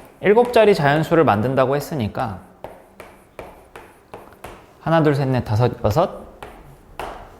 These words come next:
일곱 이렇게 되겠지. 그리고 모두 일, 이, 삼을, 어, 한 번, 한 번 이상씩 사용하고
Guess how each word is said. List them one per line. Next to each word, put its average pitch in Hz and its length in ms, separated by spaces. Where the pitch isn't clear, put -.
일곱 - 460
이렇게 127 220
되겠지. 107 580
그리고 156 480
모두 151 580
일, 233 260
이, 240 120
삼을, 175 640
어, 104 300
한 247 320
번, 233 480
한 254 240
번 247 180
이상씩 147 880
사용하고 170 840